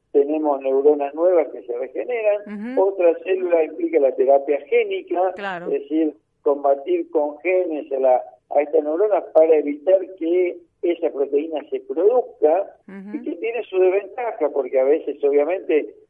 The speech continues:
Speaker 1: la proteína, si la proteína no se produce y también tiene un efecto beneficioso para la
Speaker 2: Claro.
Speaker 1: célula, eh,
Speaker 2: Pierde
Speaker 1: por
Speaker 2: la,
Speaker 1: ahí la
Speaker 2: el
Speaker 1: célula se termina muriendo porque la proteína no se produce más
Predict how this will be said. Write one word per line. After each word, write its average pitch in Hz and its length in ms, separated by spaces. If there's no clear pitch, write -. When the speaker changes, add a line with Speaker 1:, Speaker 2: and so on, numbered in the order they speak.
Speaker 1:
la 143 200
proteína, 147 880
si 139 80
la 135 160
proteína 147 440
no 151 160
se 151 160
produce 160 600
y 131 80
también 143 540
tiene 151 220
un 147 80
efecto 151 480
beneficioso 135 680
para 139 220
la 143 60
Speaker 2:
Claro. - 180
Speaker 1:
célula, 160 260
eh, 156 60
Speaker 2:
Pierde 147 180
Speaker 1:
por 143 100
Speaker 2:
la, 151 100
Speaker 1:
ahí 165 100
la 156 80
Speaker 2:
el 151 80
Speaker 1:
célula 165 380
se 143 80
termina 147 560
muriendo 175 920
porque 127 260
la 127 120
proteína 139 460
no 135 140
se - 140
produce 135 440
más 220 200